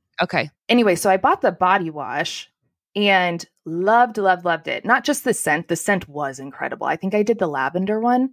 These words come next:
Speaker 1: Mm-hmm.
Speaker 2: but I think it's lavender mixed with something else 'cause it's not, it's not just lavender.
Speaker 1: Yeah.
Speaker 2: And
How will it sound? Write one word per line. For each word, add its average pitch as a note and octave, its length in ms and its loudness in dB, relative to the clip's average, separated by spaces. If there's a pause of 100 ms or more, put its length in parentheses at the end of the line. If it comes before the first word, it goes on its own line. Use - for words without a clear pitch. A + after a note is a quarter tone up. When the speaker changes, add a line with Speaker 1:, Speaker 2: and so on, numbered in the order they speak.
Speaker 1:
Mm-hmm. F3+ 220 -4 (180)
Speaker 2:
but G#3 100 6
I G3 60 4
think C4 160 2
it's C4+ 160 -2
lavender E3+ 400 2
mixed D#3 280 -4
with D#3 100 -4
something D3+ 420 -4
else C#3+ 280 -2
'cause D#3 180 -2
it's D#3+ 180 -4
not, E3 320 2
it's - 280 -10
not D#3+ 280 -2
just - 460 -2
lavender. D3+ 580 0 (300)
Speaker 1:
Yeah. E3+ 300 2
Speaker 2:
And F3 400 4